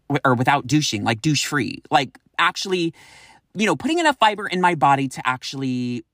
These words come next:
make it so that I didn't have to actually douche, to, like, explore this actual diet in itself. So it was really, I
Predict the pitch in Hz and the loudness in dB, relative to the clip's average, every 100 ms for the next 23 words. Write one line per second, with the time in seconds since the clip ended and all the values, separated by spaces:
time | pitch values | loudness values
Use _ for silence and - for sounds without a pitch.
0 | _ 135 131 131 135 - 127 120 117 110 | _ -4 -4 -4 -8 -10 -6 -2 -2 -4
1 | 117 - 117 - - 107 - 113 104 160 | -10 -10 -14 -12 -12 -10 -12 -14 -10 -6
2 | 147 - - - 123 135 - 123 113 107 | -6 -6 -10 -12 -12 -12 -10 -8 -8 -10
3 | _ _ 123 - - - 139 110 101 113 | _ _ -12 -10 -10 -6 -2 -2 -2 -6
4 | - 110 - 101 104 104 101 - 110 87 | -8 -10 -10 -12 -6 -6 -6 -8 -8 -4
5 | 285 285 - - - - - - _ - | 2 2 2 -16 -20 -20 -20 -20 _ 4
6 | 370 349 - 247 269 285 156 135 - 143 | 4 4 -4 -4 -2 -2 -2 -8 -10 -8
7 | - 170 262 359 285 - | -4 2 2 2 0 -4